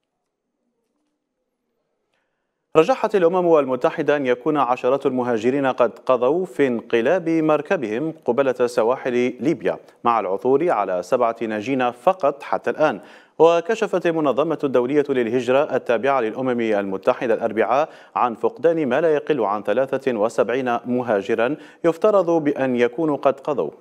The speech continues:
إثر تحطم مركبهم قبلة سواحل ليبيا أمس الثلاثاء. وعثر الهلال الأحمر والليبي والشرطة حتى الآن على إحدى عشرة جثة بحسب المنظمة، فيما أفادت الوكالة الأممية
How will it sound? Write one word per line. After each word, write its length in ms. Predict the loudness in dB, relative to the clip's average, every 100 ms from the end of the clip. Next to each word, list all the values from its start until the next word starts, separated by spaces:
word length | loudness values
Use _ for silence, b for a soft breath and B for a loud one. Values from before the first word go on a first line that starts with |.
| -6
إثر 380 | -4 0 0 0
تحطم 500 | -2 -2 -4 -4 -4
مركبهم 720 | -2 0 -2 -2 -2 -2 -2 0
قبلة 300 | 0 0 0 -2
سواحل 420 | 0 0 0 -4
ليبيا 420 | -4 -2 -2 -4 -4
أمس 280 | -6 -4 -6
الثلاثاء. 720 | -4 -4 -4 -2 0 2 0 -4 B B B
وعثر 840 | 6 6 2 0 -2 0 0 0
الهلال 340 | -2 -2 -2 0
الأحمر 440 | -2 -2 -4 -4
والليبي 520 | -2 -2 -4 -2 -2
والشرطة 600 | -2 -4 -2 -2 0 0
حتى 440 | 0 -4 -8 -4 -4
الآن 380 | -2 -4 -4
على 280 | -2 -2 -4 -4
إحدى 220 | -8 -2 -2
عشرة 760 | -2 -4 -2 -2 0 0 -2 -4
جثة 420 | -6 -2 0 0 B B B
بحسب 760 | 2 2 -2 -2 0 0 -2 -2 0
المنظمة، 680 | 0 0 -2 -2 -4 -8 -6
فيما 420 | -2 -2 -2 -2
أفادت 360 | -2 -2 -2
الوكالة 420 | -4 -4 0 0 -2
الأممية 580 | -6 -4 -2 2 2